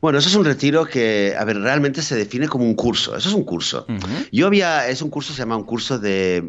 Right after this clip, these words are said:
Speaker 1: curso de vi-, de Vipassana,
Speaker 2: Ujú.
Speaker 1: eh, que lo enseña la, una fundación, que es la Fundación de Vipassana, eh,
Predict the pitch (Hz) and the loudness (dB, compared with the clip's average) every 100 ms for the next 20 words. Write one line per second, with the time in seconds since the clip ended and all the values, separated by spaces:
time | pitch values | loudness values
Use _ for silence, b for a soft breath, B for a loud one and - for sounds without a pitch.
0 | - - 107 - 95 87 92 76 85 73 | -10 -6 -4 0 0 0 -2 0 -2 0
1 | 95 101 107 - 117 131 240 _ B B | 0 0 -2 0 -2 -2 -6 _ B B
2 | B 87 78 104 104 104 107 101 120 120 | B -8 -8 -4 -2 0 -2 -4 -4 -2
3 | 131 117 101 92 87 85 82 78 67 - | 0 0 2 2 0 0 -2 -6 -8 -12
4 | 87 95 90 92 92 127 127 90 80 87 | -10 -10 -8 -6 -4 -2 -2 -6 -6 -6
5 | 76 90 90 87 90 87 120 - 90 73 | -4 -2 -2 0 -2 -2 -2 -2 -2 -4
6 | - B B B B B 82 92 87 82 | -8 B B B B B -4 -2 0 0
7 | 80 78 76 | 0 -2 -4